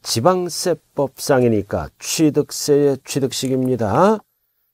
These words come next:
취득세의 취득식이라고요. 자, 요약집은 사백오십 페이지를 참고하시고요. 자, 틀린 것 일 번,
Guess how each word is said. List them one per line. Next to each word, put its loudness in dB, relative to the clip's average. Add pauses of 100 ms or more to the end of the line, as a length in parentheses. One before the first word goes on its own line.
(180)
취득세의 -2
취득식이라고요. -4 (400)
자, -10
요약집은 -2 (420)
사백오십 -6 (100)
페이지를 -6
참고하시고요. -6 (680)
자, -2
틀린 0
것 -2 (180)
일 2
번, -8